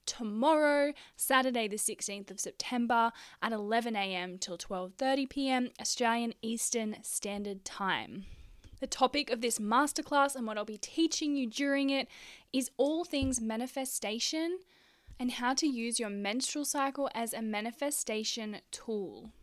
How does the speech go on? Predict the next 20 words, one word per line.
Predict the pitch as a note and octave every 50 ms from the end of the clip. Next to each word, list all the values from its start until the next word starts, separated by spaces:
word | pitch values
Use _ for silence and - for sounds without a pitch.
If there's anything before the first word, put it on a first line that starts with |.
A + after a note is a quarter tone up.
| - - _ _ _ _ _ _ _ _ - - - - - - _ _ _ _ _ _ _ _ _ _ -
The | C4 A3+ -
event | - G3+ G3+ A#3 A#3 C#4 F4+ F#4+ - - -
is | C4 B3 -
called | - - B3 C#4 A#3+ G3 G3 -
Pussy | - - - D#4 D4 - - D4 C#4+ B3
Magic, | G#3+ A3 G#3+ G#3 G3 G3+ G#3 - A#3 C4+ E4 E4 - - - - - - - - _
Blood | - G3 G3 G#3 A3 A#3+
Magic | B3 B3 A#3 A#3 B3 B3 - -
Masterclass | G#3 G#3 G#3 A3 - - A#3 - - A3 G3+ G3+ G#3 G#3+ - -
and | - A#3 B3+ C#4 C#4+
Launch | B3 A3+ A3+ A#3+ - -
Party, | - A#3+ A3+ A3 A3 A3 G#3+ A3 A3+ - - - - - -
and | A3 A3+
the | A#3 A3+
reason | B3+ D4+ E4 D#4+ F4 F4
I've | E4
decided | D#4+ E4 - C#4 B3+ B3+ B3
to | - C4+
do | A#3 A#3 A3 A3
it | A3 A3 -